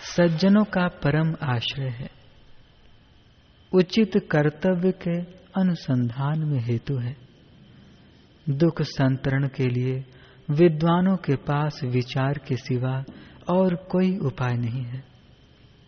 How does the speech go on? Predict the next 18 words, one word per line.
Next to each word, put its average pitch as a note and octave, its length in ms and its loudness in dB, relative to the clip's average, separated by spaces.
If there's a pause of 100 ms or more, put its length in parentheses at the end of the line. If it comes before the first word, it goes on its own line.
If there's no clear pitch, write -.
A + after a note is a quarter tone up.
(500)
सज्जनों D#3 640 2
की D3 220 -2
मति C3+ 520 -2 (240)
विचार C#3 580 -2
से C3 360 -4 (400)
अशुभ F#3 400 2
का D#3+ 280 -2
त्याग C3 460 -2
कर B2+ 380 -4 (280)
शुभ E3+ 340 2
को G3 180 0
प्राप्त - 440 -6
होती B2+ 280 -6
है। C3 180 -10 (1300)
बुद्धिमानों C3+ 800 2
के C3 260 -2
बल, C3 440 -2 (280)
बुद्धि, B2+ 720 -2